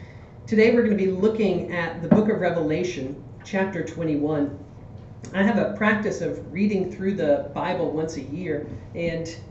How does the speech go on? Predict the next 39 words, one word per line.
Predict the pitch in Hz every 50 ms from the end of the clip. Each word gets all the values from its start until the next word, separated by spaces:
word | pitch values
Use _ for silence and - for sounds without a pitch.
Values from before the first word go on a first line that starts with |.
| - -
so | - - - 220 196 190 190 190 -
at | 190 190 -
the | 185 190 - -
end | 220 262 285 277
of | 247 - -
every | 175 196 208 208 196 190 185
year, | 170 180 208 220 190 175 -
I | -
always | 170 190 180 - -
find | - 175 185 208 202
myself, | 165 147 - - - 131 131 127 - - - - - 147
um, | 147 147 143 147 147 147 - - - - - - -
at | 170 175 170
the | 175
book | 165 165 160
of | 151 156
Revelation, | 165 165 165 175 165 156 156 208 208 - - - - - - - - - - - - - - -
which | - 226 233 - - - - - - -
really | 233 285 320 311 269 220
has | 208 208 -
been | 208 196 185 180 190
helpful | 220 262 269 - - 202 196
for | - 190 185
me | 175 175 180 175
because | - 202 - 208 190 185
as | 190 190 202 202
I | 190
begin | - 196 185 202 220 226 226
to | - 226 196 180
go | 180 185 202 202
about | - - - -
the | -
process | - - - 180 185 190 190 - - 196 - - -
of | - 139 - - - - -
planning | - - 190 190 196 202 202 202 202 196 190 190 196
for | 196 156 143
a | 143
new | 160 180 202 202
semester, | 208 - 180 170 160 160 160 160 - - - 175 170 170 165 156 156